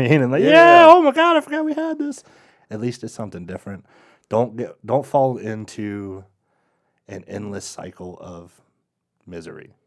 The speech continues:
Speaker 1: because you're
Speaker 2: Yeah.
Speaker 1: gonna get miserable. Th-, this is a terrible time, um, and you're gonna bicker and you're gonna fight. Um, one thing I've started doing is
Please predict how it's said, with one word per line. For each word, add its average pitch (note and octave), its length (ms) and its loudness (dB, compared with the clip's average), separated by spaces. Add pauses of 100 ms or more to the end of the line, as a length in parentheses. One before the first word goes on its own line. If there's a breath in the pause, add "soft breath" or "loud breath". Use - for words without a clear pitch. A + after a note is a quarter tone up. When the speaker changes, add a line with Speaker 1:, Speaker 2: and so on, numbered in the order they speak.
(580)
Speaker 1:
because G#2 260 -6
you're A#2 120 -6
Speaker 2:
Yeah. - 40 -4
Speaker 1:
gonna B2 200 -2
get G#2 180 -10
miserable. F2+ 560 -16 (220)
Th-, G#2 180 -10
this A2+ 220 -10
is G2 100 -16
a G#2+ 80 -14
terrible G2+ 380 -16
time, G2+ 460 -16 (680 soft breath)
um, F2+ 560 -12
and F#2 300 -12
you're F#2 120 -16
gonna F#2+ 160 -14
bicker F#2+ 380 -16
and F#2 80 -18
you're F2+ 100 -18
gonna F#2+ 140 -16
fight. F2+ 380 -12 (680)
Um, F2 480 -12 (380)
one G2 240 -12
thing G2 160 -12
I've G2 200 -10
started G2+ 320 -10
doing G2 320 -12
is E2+ 120 -18